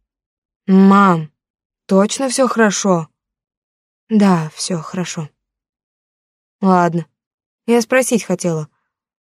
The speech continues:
Можно я, когда вернусь, в клуб поеду?» «В клуб?»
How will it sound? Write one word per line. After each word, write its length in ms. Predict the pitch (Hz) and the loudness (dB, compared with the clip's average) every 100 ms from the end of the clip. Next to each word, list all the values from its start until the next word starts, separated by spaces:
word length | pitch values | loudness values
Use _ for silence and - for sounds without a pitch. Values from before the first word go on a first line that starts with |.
| - | -6
Можно 440 | 226 254 339 359 | -2 2 2 0
я, 180 | 285 240 | 0 0
когда 280 | 220 196 208 | 0 2 2
вернусь, 300 | 208 269 - | 2 -2 -6
в 60 | |
клуб 280 | - 240 190 | 0 0 2
поеду?» 460 | 180 170 160 151 156 _ _ _ _ _ _ _ _ _ _ _ _ _ _ | -2 -4 -6 -8 -14 _ _ _ _ _ _ _ _ _ _ _ _ _ _
«В 160 | - - | -20 -14
клуб?» 480 | - 180 226 - | -2 0 0 -6